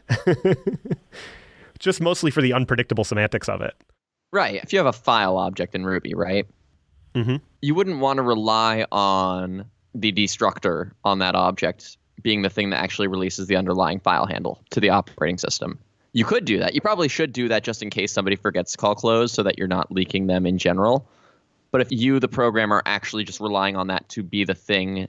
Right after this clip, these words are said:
Speaker 2: that closes the, fi-, the file, which is a limited resource on the operating system, hope one that you have bigger problems if you ever run out of at this point in twenty seventeen,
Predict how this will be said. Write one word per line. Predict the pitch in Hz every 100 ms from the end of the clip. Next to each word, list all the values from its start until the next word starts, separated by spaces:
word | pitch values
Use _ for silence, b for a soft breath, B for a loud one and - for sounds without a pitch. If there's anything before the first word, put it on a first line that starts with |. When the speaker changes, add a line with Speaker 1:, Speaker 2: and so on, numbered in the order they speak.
| -
Speaker 2:
that | 90 92 92 87 - -
closes | 127 101 98
the, | 92
fi-, | 98 92
the | -
file, | - 104 101 92 90
which | 95 95
is |
a | 92
limited | 92 90 85
resource | 90 - 87 87
on |
the | 92
operating | 123 98 95
system, | - 101
hope | 123 135 - B B -
one | 202 220
that | 143
you | 170 156 139 120 101 -
have | 143 135 107 _ _ -
bigger | 127 120
problems | 90 123 107 98 95
if | 90 110
you |
ever | 98
run | 95 95
out | 87 110
of | 156 170
at | -
this | 170
point | - 165 -
in | 151
twenty | - 147
seventeen, | 147 143 135 156 175